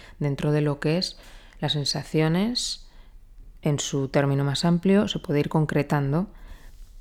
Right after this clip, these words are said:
em, el resto de, de, de los focos, abriendo y cerrando, como si fuera un, un, un objetivo de un, de una cámara. Si se hace, como ya he comentado antes, en la naturaleza, pues la atención puede incluso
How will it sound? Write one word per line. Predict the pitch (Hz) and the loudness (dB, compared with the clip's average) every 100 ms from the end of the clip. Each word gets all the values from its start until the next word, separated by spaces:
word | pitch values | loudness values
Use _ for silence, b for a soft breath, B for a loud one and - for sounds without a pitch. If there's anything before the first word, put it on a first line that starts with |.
| - - | -10 0
em, | 143 135 131 131 | 0 0 -4 -4
el | 165 139 | -2 0
resto | 143 - - 135 | -2 -2 -6 -6
de, | 131 131 131 135 - | -4 -6 -8 -8 -8
de, | 143 131 151 | -6 -6 -2
de | 151 | 2
los | 139 - | 0 -2
focos, | - 135 170 190 - B B | -4 -2 0 -2 -4 B B
abriendo | - 143 135 139 135 143 - - | 0 2 2 -2 -2 0 -2 -4
y | 151 | -4
cerrando, | - 139 131 131 139 | -2 -4 -4 -6 -6
como | - 156 | -2 -2
si | 143 | -2
fuera | - 139 | -4 -2
un, | 139 139 139 - | 0 0 0 0
un, | 160 139 139 139 175 | 2 2 0 0 0
un | 156 | 2
objetivo | 147 - - - 135 156 | 2 -2 -6 -4 -4 -2
de | 247 - | -2 0
un, | 139 143 | 0 0
de | 147 | 0
una | 139 131 | -2 -2
cámara. | 139 135 202 254 - - - - - - - - - - - - - - - - B B B B B | -4 -4 -4 -8 -16 -20 -20 -20 -20 -20 -20 -20 -20 -20 -20 -20 -20 -20 -20 -20 B B B B B
Si | - | 0
se | 151 151 | 2 4
hace, | 147 160 | 4 0
como | 156 147 | 0 2
ya | 143 | 2
he | |
comentado | 147 143 139 147 | 0 0 2 2
antes, | 147 151 156 | 2 0 2
en | 156 | 2
la | |
naturaleza, | 151 151 160 165 165 214 | 4 2 2 0 0 0
pues | 196 151 | 0 2
la | 147 135 | 2 2
atención | 147 135 - 170 175 | 0 -4 0 0 2
puede | 156 | 0
incluso | 151 151 151 - 202 | 0 -2 -4 -2 -2